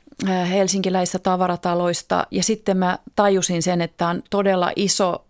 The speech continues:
länsimaalaiseen modernismiin, moderniin elämään, kaupunkikulttuuriin liittyvä ilmiö, joka kertoo niin paljon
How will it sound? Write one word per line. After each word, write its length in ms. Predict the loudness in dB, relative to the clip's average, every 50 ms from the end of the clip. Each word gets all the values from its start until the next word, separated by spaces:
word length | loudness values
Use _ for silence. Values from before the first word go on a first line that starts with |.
| _ _ _ -4
länsimaalaiseen 880 | 0 0 2 2 0 0 -2 -2 -2 0 0 0 -2 -2 -2 -2 -2 0
modernismiin, 920 | 0 0 0 0 0 -2 -2 -4 -4 -4 -6 -4 -4 -4 -4 -4 -2 -2
moderniin 520 | -2 0 0 0 0 0 -2 -2 -2 -2 0
elämään, 480 | 0 0 0 0 0 0 -2 -2 -2 -2
kaupunkikulttuuriin 920 | -2 -2 -2 -2 -6 -8 -8 -6 -6 -6 -6 -6 -6 -6 -6 -6 -4 -4
liittyvä 380 | -6 -6 -6 -6 -4 -4 -2 -2
ilmiö, 440 | -2 -2 -2 0 -2 -2 -2 -4 -4 -6 -10 -16 -16 -16 -16 -14 -14 -14 -16 -16 -18 -20 -20 -20 -20 -20 _ _ _ _ _ _ _ -14 -8 -2
joka 540 | 0 0 0 0 0 0 2 2 0 0 -4 -8 _ _ _ _ _ _ 0
kertoo 760 | 2 2 2 2 0 0 0 2 2 2 0 -2 -4 -8 _ -4
niin 400 | -2 0 2 2 2 0 -2 0 0
paljon 600 | 2 2 2 2 0 0 0 0 -2 -2 -4